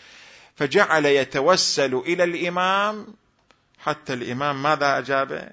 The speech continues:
قال له: 'امضي قد عفوت عنك، روح'". مشى الإمام، وصل إلى، كل ما وصل إلى مدينة تقوم على ساق حتى وصل إلى بغداد،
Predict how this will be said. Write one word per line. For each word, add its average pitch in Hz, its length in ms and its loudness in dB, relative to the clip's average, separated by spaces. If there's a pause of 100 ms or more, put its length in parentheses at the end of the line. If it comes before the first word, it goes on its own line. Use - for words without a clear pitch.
(160)
قال 160 220 -4
له: 117 220 -4
'امضي 175 340 -8
قد 110 280 -6
عفوت 107 500 -10
عنك، 90 340 -20 (120)
روح'". - 280 -20 (2500)
مشى 190 280 0
الإمام، 101 640 -4 (180)
وصل 131 380 -6
إلى، 117 440 -2
كل 151 200 -4
ما 127 160 0
وصل 120 400 -2
إلى 113 320 -2
مدينة 123 460 -10
تقوم 117 760 -14 (800)
على 117 380 -6
ساق 123 580 -6 (840)
حتى 131 320 -10
وصل 117 400 -8
إلى 110 300 -8
بغداد، 104 640 -8